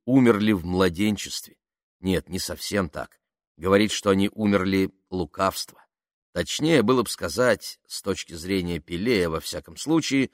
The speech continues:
что они исчезали. Он никак не мог взять этого в толк, но был чересчур деликатен, чтобы выспрашивать подробности у откровенно расстроенной Фетиды. Младенцы чаще умирают, чем выживают, как ни поверни.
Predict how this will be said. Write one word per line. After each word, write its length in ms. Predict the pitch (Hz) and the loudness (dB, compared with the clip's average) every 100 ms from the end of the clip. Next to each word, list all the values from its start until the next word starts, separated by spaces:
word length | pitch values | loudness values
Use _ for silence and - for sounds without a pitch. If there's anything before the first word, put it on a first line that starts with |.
| _ _ _ | _ _ _
что 200 | - 87 | -12 -4
они 280 | 85 87 101 | -4 0 -2
исчезали. 720 | 104 - 151 143 185 104 - _ _ _ _ _ _ | -2 -4 -2 2 2 0 -4 _ _ _ _ _ _
Он 220 | 85 87 | -4 0
никак 460 | 92 85 - 107 104 | -2 -2 0 0 2
не 100 | 101 | 0
мог 240 | 101 113 | 2 2
взять 340 | 82 80 113 110 | 0 0 0 0
этого 300 | 107 120 123 | -2 0 0
в 100 | - | 0
толк, 400 | 196 143 - _ _ _ _ | 4 4 4 _ _ _ _
но 120 | 90 | -2
был 180 | 90 113 | 2 2
чересчур 600 | - 104 101 - - 104 | 2 -4 -6 -6 -2 -2
деликатен, 680 | 82 87 85 - 120 - 78 | -2 -2 -4 2 0 0 -8
чтобы 340 | - 101 95 | -8 -4 -2
выспрашивать 720 | 92 98 - 98 101 - 92 - | -2 -2 -2 0 0 -2 -6 -2
подробности 720 | 92 95 110 98 - - 92 - _ - | -2 2 2 0 -6 -6 -6 -8 _ 0
у 80 | |
откровенно 680 | 95 - 90 87 98 95 87 | 0 2 -2 2 2 2 2
расстроенной 680 | 90 - - 90 92 82 85 | 0 -2 -4 0 2 2 -2
Фетиды. 580 | - 90 - 101 76 - _ _ _ _ _ _ _ _ _ _ _ _ _ _ _ | -6 -10 -6 -6 -6 -10 _ _ _ _ _ _ _ _ _ _ _ _ _ _ _
Младенцы 600 | 90 104 147 214 196 - 175 | 0 2 4 2 2 -2 -4
чаще 480 | - 175 147 - | 2 2 2 0
умирают, 720 | 139 131 117 156 135 78 - - | 2 4 4 4 2 -2 -10 -18
чем 280 | - 92 82 | -8 -6 -4
выживают, 640 | 82 85 82 87 80 78 | -4 -2 0 2 2 -2
как 220 | - 82 | -6 -8
ни 100 | 87 | -8
поверни. 560 | 78 87 87 82 87 82 | -12 -6 -6 -4 -6 -6